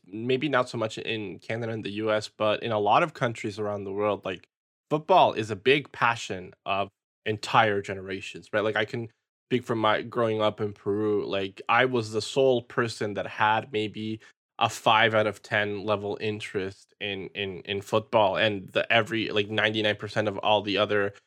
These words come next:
like, kids in my class, they were, like, at a ten out of ten level of interest, right? So if you are offering them all the possibility to download this on their phone or on their computer or whatever they may have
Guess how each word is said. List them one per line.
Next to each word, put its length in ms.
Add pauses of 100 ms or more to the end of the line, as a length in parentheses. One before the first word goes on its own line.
(160)
like, 160
kids 240
in 80
my 120
class, 540
they 180
were, 220
like, 320
at 120
a 80
ten 300
out 120
of 100
ten 260
level 360
of 100
interest, 520
right? 200
So 340 (380)
if 160
you 160
are 200
offering 800
them 240
all 240
the 100
possibility 720
to 100
download 460
this 220
on 360
their 160
phone 480
or 220
on 160
their 100
computer 540
or 120
whatever 380
they 140
may 140
have 460